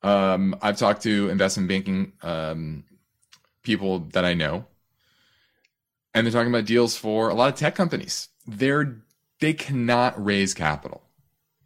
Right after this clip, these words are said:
The Pelotons of the world, they're having to agree to very onerous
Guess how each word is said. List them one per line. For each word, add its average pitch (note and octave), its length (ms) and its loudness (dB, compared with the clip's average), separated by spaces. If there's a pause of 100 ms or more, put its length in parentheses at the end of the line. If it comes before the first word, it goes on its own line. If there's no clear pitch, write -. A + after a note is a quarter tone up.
(440)
The - 140 -20
Pelotons G2+ 480 2
of G2 40 -4
the G2 60 -2
world, F#2 480 -2 (600)
they're C3+ 220 2
having C3 360 2
to B2 140 0
agree G2+ 320 0
to A2 200 -4
very A#2 540 0
onerous A2+ 840 0